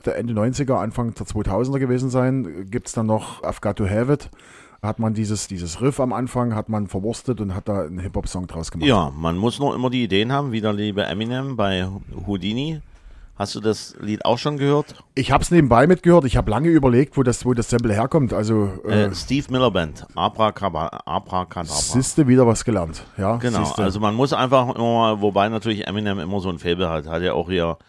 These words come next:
Speaker 2: von Mantika mal was genommen und, und natürlich der große Hit war ja von Dido, wo, äh, liebe Eminem genommen hat. So, und so passt das halt, wenn man so Ideen hat dann und die Rechte dann bekommt,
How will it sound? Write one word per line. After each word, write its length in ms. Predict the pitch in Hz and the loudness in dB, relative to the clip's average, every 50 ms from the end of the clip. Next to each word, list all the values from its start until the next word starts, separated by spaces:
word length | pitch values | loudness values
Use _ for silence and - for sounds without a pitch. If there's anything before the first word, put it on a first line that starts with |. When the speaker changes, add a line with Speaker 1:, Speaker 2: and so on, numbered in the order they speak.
| _ _ _ _ _ _ | _ _ _ _ _ _
Speaker 2:
von 140 | - 85 | -12 -8
Mantika 600 | 82 78 73 71 - 101 98 - 107 101 98 98 95 | -6 -6 -6 -6 -8 -8 -2 2 4 6 6 6 4
mal 280 | 95 92 90 90 90 | 0 -2 -2 -2 -2
was 180 | 92 90 85 - | -2 -4 -4 -6
genommen 600 | - 95 87 85 87 85 85 85 85 82 82 - | -8 -8 -6 -4 -4 -4 -6 -6 -8 -8 -10 -10
und, 520 | - - 67 67 64 65 - - - - _ _ _ | -10 -10 -10 -10 -10 -14 -16 -18 -20 -20 _ _ _
und 240 | - - 85 80 82 | -10 -8 -8 -6 -8
natürlich 500 | 78 73 - 90 85 80 78 - - - - - - | -8 -8 -6 -6 -4 -4 -6 -8 -10 -16 -16 -12 -12
der 60 | 67 | -12
große 360 | - - 82 85 95 92 98 | -4 -2 0 0 0 0 -2
Hit 380 | 87 87 90 87 - - - - | -2 -2 -4 -4 -6 -10 -12 -8
war 140 | 69 73 73 | -6 -6 -6
ja 80 | 71 | -6
von 320 | - - 78 69 67 64 - | -8 -10 -14 -14 -14 -8 -4
Dido, 540 | 76 73 78 87 98 104 104 101 101 101 - _ _ - | -2 0 0 2 2 2 2 2 0 -2 -8 _ _ -8
wo, 280 | 95 85 85 85 82 82 | -4 -4 -2 -2 -2 -2
äh, 120 | 82 - - - | -4 -6 -6 -8
liebe 320 | 73 80 80 85 80 85 | -8 -8 -6 -6 -6 -6
Eminem 400 | - - 80 85 82 82 80 82 | -6 -6 -6 -6 -6 -6 -6 -8
genommen 280 | 80 78 76 76 80 85 | -8 -8 -8 -8 -6 -6
hat. 180 | 85 82 80 - | -6 -6 -2 2
So, 180 | 131 131 104 | 4 4 4
und 160 | 76 92 87 | 2 0 -2
so 140 | 80 98 107 | 0 0 0
passt 320 | - - 101 107 - - 147 | 2 4 2 2 4 0 -2
das 120 | 135 - | 0 2
halt, 200 | 143 131 135 127 | 2 2 2 0
wenn 100 | 127 113 | 0 -2
man 160 | 117 107 95 | -2 -4 -4
so 100 | 92 101 | -2 -2
Ideen 400 | 90 69 69 - - 92 117 135 | -2 -2 -2 -2 -2 -2 -2 -2
hat 320 | 143 139 135 - - - - | -4 -4 -6 -6 -12 -10 -6
dann 180 | 101 104 101 101 | -6 -6 -6 -6
und 300 | - 87 95 92 - - | -6 -8 -8 -8 -10 -12
die 60 | - | -8
Rechte 300 | - - 127 - - - | -4 -4 -4 -4 -6 -6
dann 200 | 101 107 107 107 | -4 -4 -4 -4
bekommt, 420 | 104 - - 110 101 110 113 - | -4 -2 -2 -2 -2 -2 -8 -14